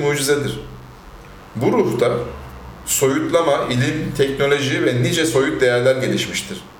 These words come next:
Ve denilebilir ki, insan en zavallı varlık iken zirveye çıkabilmiştir.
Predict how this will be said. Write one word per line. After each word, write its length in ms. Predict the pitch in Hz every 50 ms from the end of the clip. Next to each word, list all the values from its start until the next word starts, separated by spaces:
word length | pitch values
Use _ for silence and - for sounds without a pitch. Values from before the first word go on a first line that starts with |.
| - - - - - - - - - - - -
Ve 140 | 120 123 120
denilebilir 580 | 123 123 127 135 147 143 151 156 214 196 - -
ki, 200 | 123 123 - - - - - - - - - - - - - - - - - - - -
insan 440 | 135 139 127 - 170 175 180 175 -
en 160 | 151 190 202
zavallı 480 | - - 135 131 127 123 123 123 120 117 117 120 - - - - 104 107
varlık 420 | 110 113 120 139 151 175 - 123
iken 260 | 120 - 156 170 160
zirveye 440 | 131 117 131 123 120 123 123 127 127
çıkabilmiştir. 720 | - 127 127 113 107 107 104 104 - - - - - -